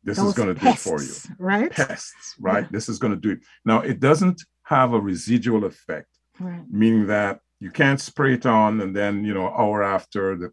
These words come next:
Speaker 1: insect crawls
Speaker 2: Mm-hmm.
Speaker 1: over and it's gonna die.
Speaker 2: It's
Speaker 1: You
Speaker 2: on
Speaker 1: have to spray it
Speaker 2: contact, yeah.
Speaker 1: directly onto them. And
Speaker 2: Mm-hmm.
Speaker 1: what it does, unlike other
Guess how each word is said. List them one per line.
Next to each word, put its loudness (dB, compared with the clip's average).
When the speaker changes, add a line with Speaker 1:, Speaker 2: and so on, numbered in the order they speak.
Speaker 1:
insect -4
crawls -2
Speaker 2:
Mm-hmm. -4
Speaker 1:
over -6
and -8
it's -16
gonna -8
die. -4
Speaker 2:
It's -10
Speaker 1:
You -2
Speaker 2:
on 0
Speaker 1:
have 2
to -2
spray -2
it 0
Speaker 2:
contact, -12
yeah. -4
Speaker 1:
directly -4
onto -6
them. -16
And -4
Speaker 2:
Mm-hmm. -4
Speaker 1:
what 0
it -8
does, -2
unlike 2
other 2